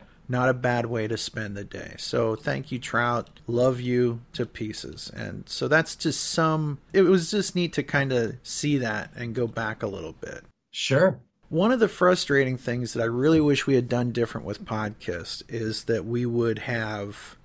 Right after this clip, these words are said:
Speaker 1: instead of doing part one and part two and part three of something, like the Rock and Roll Over show.
Speaker 2: Yeah.
Speaker 1: That was three parts, but we all named it one, the same show number,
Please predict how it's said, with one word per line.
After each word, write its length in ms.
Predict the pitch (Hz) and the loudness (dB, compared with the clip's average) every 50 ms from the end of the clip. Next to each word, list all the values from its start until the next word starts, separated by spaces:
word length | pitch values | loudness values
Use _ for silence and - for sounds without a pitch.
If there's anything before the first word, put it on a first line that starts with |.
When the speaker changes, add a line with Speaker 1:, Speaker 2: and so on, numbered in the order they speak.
| _ - _ - - - | _ -20 _ -20 -10 -6
Speaker 1:
instead 380 | - 135 123 - - 143 139 | -4 -2 -2 2 2 4 4
of 140 | 143 139 127 | 2 2 0
doing 340 | 139 139 135 131 127 127 117 | 0 2 2 2 0 -2 -4
part 320 | - - - 131 123 87 | -2 0 2 4 4 4
one 180 | 104 120 120 120 | 2 0 0 0
and 140 | 123 117 - | 0 -2 0
part 300 | - 127 117 104 - - | 2 2 2 2 0 -2
two 400 | - - 127 123 123 123 120 117 | -2 2 2 4 4 2 2 0
and 100 | 110 104 | -2 -4
part 300 | - - 110 107 - - | -2 -2 -2 -2 -2 -6
three 260 | - - 117 117 117 | -6 -4 -2 0 0
of 180 | 113 117 113 - | 0 0 -2 -2
something, 320 | - 117 113 117 - 90 | -2 -2 -2 -2 -4 -4
like 220 | 104 120 123 117 | -4 -4 -2 -2
the 80 | - 143 | 0 2
Rock 300 | 135 156 165 175 170 - | 4 6 6 6 4 2
and 100 | 165 151 | 0 0
Roll 220 | 143 131 127 123 | 2 2 2 2
Over 240 | 120 123 123 131 139 | 2 2 2 2 0
show. 440 | 135 - - 156 151 151 151 156 156 - _ _ _ _ _ | 0 0 2 2 2 2 2 -2 -6 -10 _ _ _ _ _
Speaker 2:
Yeah. 220 | - - 98 90 85 - _ _ _ _ _ _ _ _ _ - | -6 -6 -6 -6 -8 -12 _ _ _ _ _ _ _ _ _ 2
Speaker 1:
That 140 | 151 151 131 | 4 4 4
was 140 | 147 - - | 2 0 -2
three 240 | - 151 147 143 | 0 0 2 2
parts, 400 | 139 - - - 170 165 151 - | 0 0 0 2 4 4 2 2
but 120 | - 123 113 | 0 -2 0
we 160 | 117 135 135 | 0 2 2
all 160 | 131 131 135 | 2 2 2
named 340 | 135 131 127 127 127 127 120 | 2 0 0 0 0 0 0
it 160 | 120 113 - | 0 -2 -2
one, 560 | 120 120 110 107 110 117 123 123 123 123 117 - | -6 -10 -10 -6 -4 -2 0 0 0 0 -2 -4
the 120 | 117 123 110 | -4 -4 -4
same 360 | - - 135 127 127 123 113 | -2 0 0 0 0 -2 -2
show 340 | - - - 135 123 120 117 | -2 -2 0 0 0 0 0
number, 420 | 110 98 82 - - - - | -2 -4 -8 -10 -12 -14 -14